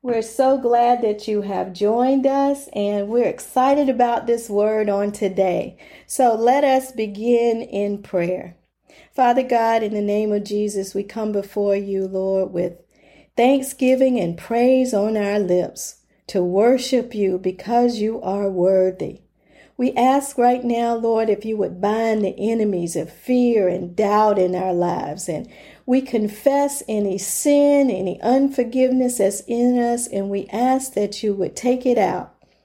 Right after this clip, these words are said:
We put on the mind of Christ today, Lord, and we attempt to walk in step with you.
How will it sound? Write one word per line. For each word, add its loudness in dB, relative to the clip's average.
We -2
put 0
on 2
the -4
mind -2
of -6
Christ -2
today, 0
Lord, -2
and -2
we -4
attempt -2
to -6
walk -2
in 2
step -2
with -4
you. -6